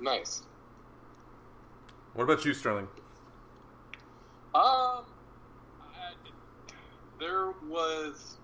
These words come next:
Speaker 1: uh, a person I was seeing for a while, and, uh, the subject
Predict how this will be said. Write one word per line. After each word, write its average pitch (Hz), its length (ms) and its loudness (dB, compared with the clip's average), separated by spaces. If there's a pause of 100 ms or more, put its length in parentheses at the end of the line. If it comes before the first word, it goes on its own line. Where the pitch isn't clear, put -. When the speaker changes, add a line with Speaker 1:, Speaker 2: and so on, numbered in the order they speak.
Speaker 1:
uh, 120 640 0 (840)
a 131 100 -4
person 160 480 -2
I 147 100 2
was 147 160 -4
seeing 151 380 -6
for 151 220 -2
a 139 100 2
while, 139 460 4 (100)
and, 120 720 -14 (220)
uh, 113 600 4 (840)
the 135 100 -2
subject 160 720 0